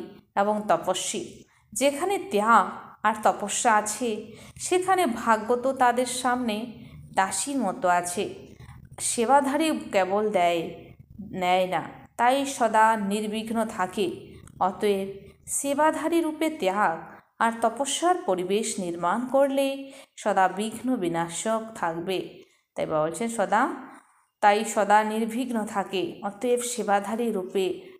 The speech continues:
ত্যাগ আর তপস্যার পরিবেশ নির্মাণ করলে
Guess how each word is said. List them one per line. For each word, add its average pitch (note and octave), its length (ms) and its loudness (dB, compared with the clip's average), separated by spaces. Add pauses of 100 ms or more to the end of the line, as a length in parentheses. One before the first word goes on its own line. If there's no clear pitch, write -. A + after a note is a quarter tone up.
(100)
ত্যাগ B3+ 440 0
আর A#3 180 6
তপস্যার G3+ 520 -2 (100)
পরিবেশ G3+ 500 -2
নির্মাণ F3 520 0
করলে F3+ 580 -4